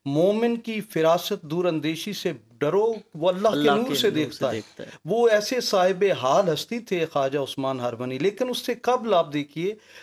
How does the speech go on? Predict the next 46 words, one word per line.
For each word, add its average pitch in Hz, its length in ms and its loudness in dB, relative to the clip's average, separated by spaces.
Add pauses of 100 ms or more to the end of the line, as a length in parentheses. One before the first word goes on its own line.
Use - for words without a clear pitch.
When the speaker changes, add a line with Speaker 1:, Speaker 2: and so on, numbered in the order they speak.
(120)
Speaker 1:
बुखारा 160 420 2
और 220 160 0
समरकंद 208 720 -2
आप 165 320 0
क्यों 196 140 -6
जाते 127 360 -4
हैं? 98 200 -16 (220)
Speaker 2:
हम्म। 113 160 -12 (500)
Speaker 1:
जबकि 190 320 0
आपने 196 460 0
अपने 196 380 -4
बाप 151 440 0
की 196 80 -6
तरफ 180 240 -4
से - 140 -4
सारी 170 400 -2
विरासत 170 560 -2
को 196 220 -2 (260)
वहाँ 131 200 -2
से 139 180 -14
बेचा, 135 500 -2 (200)
Speaker 2:
ठीक। 147 100 -4
Speaker 1:
आधे 165 260 2
गरीबों 143 400 -2
में 214 140 -4
तकसीम 214 360 -6
कर 208 220 -2
दी 196 220 -8
गरीब 156 240 -2
Speaker 2:
हम्म। 175 160 -2
Speaker 1:
नवाज 170 360 0
ने, 214 120 -8 (200)
Speaker 2:
हम्म। 120 160 -12
Speaker 1:
और 156 100 0
आधी 165 320 0
माँ 156 300 0
की 196 80 -6
खिदमत 185 300 -4
में 196 140 -4
पेश 196 260 -4
की, 214 300 -8 (160)
Speaker 2:
ठीक। 131 200 -8
Speaker 1:
और 180 140 2
फिर 240 120 -2
इजाज़त 180 560 2
ली। 127 240 -8